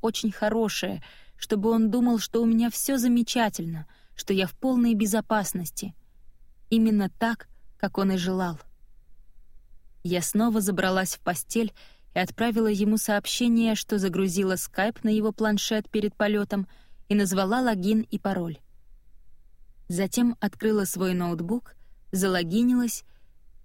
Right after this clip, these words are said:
и принялась ждать. Кажется, я задремала с телефоном в руке,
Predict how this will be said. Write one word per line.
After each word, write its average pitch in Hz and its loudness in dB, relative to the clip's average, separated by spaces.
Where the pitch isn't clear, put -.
и 226 0
принялась 233 2
ждать. 170 -4
Кажется, 254 0
я 220 4
задремала 208 2
с - -6
телефоном 180 -2
в 170 -4
руке, 214 -4